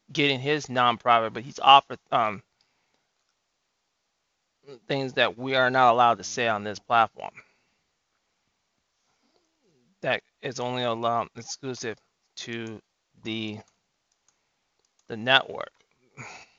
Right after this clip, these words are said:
So that's also about that. So this is why I'm, I want you guys to understand that this is very important for us to, to see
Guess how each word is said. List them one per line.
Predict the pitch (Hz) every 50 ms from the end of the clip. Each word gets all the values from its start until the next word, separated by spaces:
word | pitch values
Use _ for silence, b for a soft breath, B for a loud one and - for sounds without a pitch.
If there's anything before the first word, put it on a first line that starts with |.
| B B B _ _ _ _ _ _ _ _ _ _ _ _ _ _ _ _ _ _ _ _ _ _ _ _ _ _ _ _ _ _ _
So | _ - - 120
that's | 120 123 127 -
also | - - 127 127 - - 120
about | 113 117 117 113 104
that. | 107 101 101
So | 120 107
this | 113 147 160 185
is | 165
why | 143 143 143 131 127 127 117
I'm, | - 117 117 -
I | - 113
want | 113 117 123 127 120 -
you | 139
guys | 131 120 113 107
to | 110
understand | 117 113 104 98 - - 131 127 120 120 113
that | 98 - - _
this | - 117 123 - -
is | 127 113 107 101 - - _ _ _ _ _ _ _ _ _ _ _ _ _ _ _ _ 82 87
very | 95 113 135 147 156 165 165 160
important | 156 156 156 _ _ 151 143 143 - - 113 113 - - _
for | 120 - -
us | - 117 - - -
to, | - 120 98 - - _ _ _ _
to | - 101
see | - - - - 135 131 127 127 135